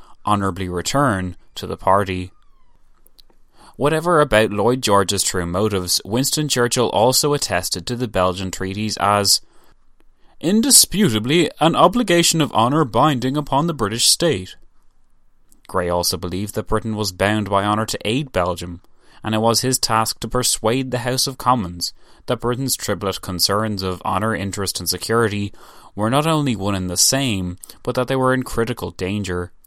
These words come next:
As Christopher Clark noted, quote,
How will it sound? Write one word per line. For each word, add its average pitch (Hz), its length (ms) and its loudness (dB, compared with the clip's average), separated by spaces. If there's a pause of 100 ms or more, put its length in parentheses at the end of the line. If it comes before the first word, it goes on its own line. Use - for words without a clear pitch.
(1800)
As 104 180 0
Christopher 98 460 -2
Clark 95 340 2
noted, 113 500 0
quote, 110 420 2